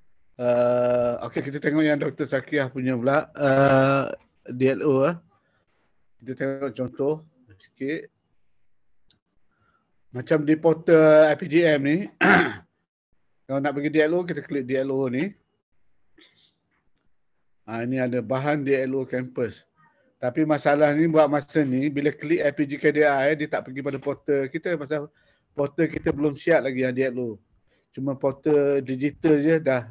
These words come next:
dah, dah ada lah. Okey, kalau kita klik, eh, nak tengok sampel-sampel D L O, I P G lain pun boleh. Macam-macam versi kita tengok ada. Eh, that's why pasal ada yang, ada yang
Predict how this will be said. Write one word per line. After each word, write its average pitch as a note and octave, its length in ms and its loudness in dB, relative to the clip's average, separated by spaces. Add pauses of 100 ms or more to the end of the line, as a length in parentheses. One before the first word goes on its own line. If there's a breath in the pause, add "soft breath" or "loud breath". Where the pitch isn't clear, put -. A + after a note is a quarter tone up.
dah, A#2+ 320 -2
dah A#2+ 140 -4 (100)
ada B2 160 -2
lah. C#3 180 2 (840)
Okey, A#2+ 200 -12
kalau B2+ 160 -6
kita C3 160 -8
klik, C#3+ 480 -6
eh, B2+ 400 -4 (160)
nak D#3 240 0
tengok F#3+ 240 2
sampel-sampel F3+ 800 4
D F3 200 6
L E3+ 40 0
O, F#3 240 4
I E3+ 80 4
P F3 80 -6
G F3 160 2
lain F#3 160 6
pun G#3 160 0
boleh. C3+ 280 -2 (360 loud breath)
Macam-macam D#3+ 600 0
versi D#3+ 440 0
kita B2+ 160 -2
tengok B2 320 -2
ada. A2+ 240 -6 (540)
Eh, D#3 240 -4
that's C3+ 240 -6
why F3 160 2
pasal D3+ 320 2
ada D3+ 100 -2
yang, D3 380 2 (720)
ada C3+ 240 0
yang C3+ 320 2